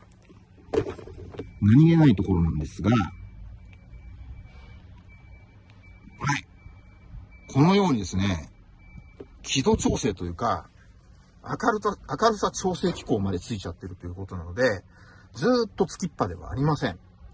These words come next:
この辺もしっかりこだわって作られてるなということですし、で、こういった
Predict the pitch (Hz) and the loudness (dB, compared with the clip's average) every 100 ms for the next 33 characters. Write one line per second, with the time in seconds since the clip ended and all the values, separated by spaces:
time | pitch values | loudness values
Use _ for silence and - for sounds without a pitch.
0 | - - 123 151 139 117 - - 147 131 | -18 -6 -4 -2 -4 -6 -12 -12 -4 -4
1 | 113 101 90 - - 113 127 135 - 95 | -4 -6 -8 -12 -10 -6 -6 -6 -10 -16
2 | - - 135 139 - 107 104 147 - 90 | -16 -4 0 0 0 -6 -2 -4 -4 -10
3 | - - - - - - 107 120 113 110 | -12 -20 -20 -20 -20 -14 -8 -4 -4 -4
4 | 110 95 82 98 - 220 160 - - - | -6 -4 -4 -6 -2 2 0 0 -14 -16
5 | - - - - - 147 135 - 127 113 | -20 -20 -8 -4 4 6 6 2 4 4
6 | 95 | 4